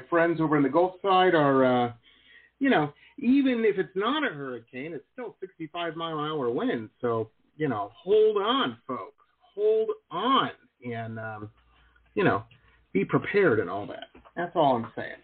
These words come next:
That's all I'm saying. But the cool thing about this week is we are,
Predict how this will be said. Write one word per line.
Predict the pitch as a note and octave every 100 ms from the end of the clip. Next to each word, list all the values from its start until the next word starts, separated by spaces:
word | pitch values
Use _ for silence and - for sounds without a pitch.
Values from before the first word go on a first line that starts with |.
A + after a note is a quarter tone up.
| _
That's | D#3+ D#3+ D#3+
all | D3
I'm | B2+ A#2+
saying. | A#2+ G2+ - - - - -
But | B3+ F#4 F4 -
the | D#3
cool | - C#4+ F4 F4+ -
thing | E3 D3+ C#3+
about | B2+ C#3+ C#3 C3 B2 -
this | C#3 B2 -
week | A#2 A#2 D#3+ - -
is | A#2+ A#2 A#2+
we | C#3+ D#3+ A#3
are, | F#3 D3 C#3+ B2+